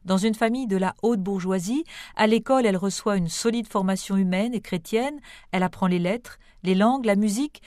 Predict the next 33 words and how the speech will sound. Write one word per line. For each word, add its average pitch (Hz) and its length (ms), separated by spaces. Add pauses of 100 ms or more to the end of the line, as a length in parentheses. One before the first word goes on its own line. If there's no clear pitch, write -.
ce - 180
qui 247 160
la 262 140
distingue 269 600
des 214 140
femmes 254 300
de 214 100
son 202 220
époque. 175 520 (220)
Guidée 240 280
par 254 160
l'Esprit 226 360
Saint, 302 320 (400)
Catherine, 269 520
petit 277 320
à 254 80
petit, - 220
renonce 262 480
aux 233 80
valeurs 233 400
éphémères 262 560
d'une 208 220
vie 226 320
élégante 220 680 (200)
et 214 120
exubérante. 180 840 (360)
Elle 202 140
rencontre 226 400
alors 233 340
plusieurs 247 460
hommes 247 160
de 202 140
Dieu 208 320